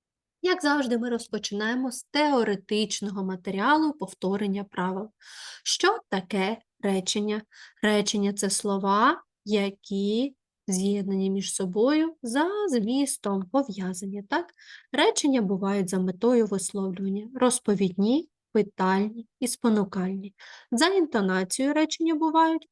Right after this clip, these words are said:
окличні та, та неокличні.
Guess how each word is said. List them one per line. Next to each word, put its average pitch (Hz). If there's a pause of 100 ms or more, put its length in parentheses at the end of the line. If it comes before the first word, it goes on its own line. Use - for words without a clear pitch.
(120)
окличні 233 (100)
та, -
та 226
неокличні. 180